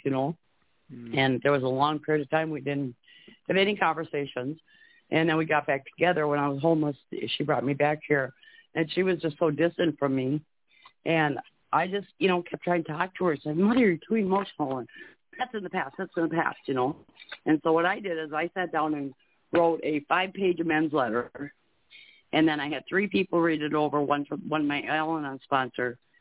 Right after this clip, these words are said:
Speaker 1: And I said, "I wanna make sure I'm not saying, 'I'm sorry, but,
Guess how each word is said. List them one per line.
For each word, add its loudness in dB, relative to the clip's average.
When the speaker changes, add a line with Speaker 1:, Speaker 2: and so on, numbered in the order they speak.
Speaker 1:
And 2
I 2
said, 0
"I 2
wanna 4
make -2
sure 0
I'm 2
not -2
saying, 0
'I'm 4
sorry, 2
but, -2